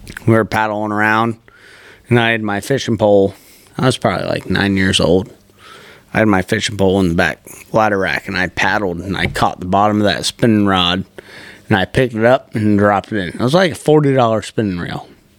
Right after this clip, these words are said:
you know. And then there's my dad, chest deep in the middle of Dead River, with gators charging him. And then finally, after about forty-five minutes, my dad looked at me and he goes,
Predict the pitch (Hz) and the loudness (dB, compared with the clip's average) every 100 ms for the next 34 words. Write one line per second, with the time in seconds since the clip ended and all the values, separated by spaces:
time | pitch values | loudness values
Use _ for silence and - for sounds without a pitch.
0 | _ 113 87 90 - - - - - - | _ 2 2 0 -8 -20 -20 -20 -20 -20
1 | - _ _ _ _ _ _ - _ - | -20 _ _ _ _ _ _ -20 _ 2
2 | 127 113 101 131 180 156 139 151 147 139 | 4 4 4 2 2 -2 -4 -2 0 2
3 | 123 107 101 107 - _ _ _ _ _ | 2 2 -2 -6 -14 _ _ _ _ _
4 | _ - - 143 143 135 - 135 117 110 | _ -6 0 4 4 2 2 4 4 4
5 | - _ _ 117 107 104 117 147 156 151 | -2 _ _ 2 6 6 6 6 4 4
6 | 139 139 143 127 101 101 107 _ _ _ | 4 4 4 2 0 -4 -6 _ _ _
7 | - - - _ 123 117 123 143 156 165 | -20 -20 -20 _ 0 2 2 2 4 2
8 | 139 - 170 180 151 123 131 131 147 - | 0 0 2 4 2 0 0 2 0 -6
9 | _ _ _ _ - 123 120 - 170 185 | _ _ _ _ 2 4 4 4 0 2
10 | 175 170 139 180 185 151 190 180 165 190 | 0 0 -2 0 0 2 4 4 4 4
11 | 185 190 196 165 147 147 147 151 156 - | 4 4 2 0 2 4 4 4 0 0
12 | 151 160 151 143 110 - | 4 6 8 6 4 0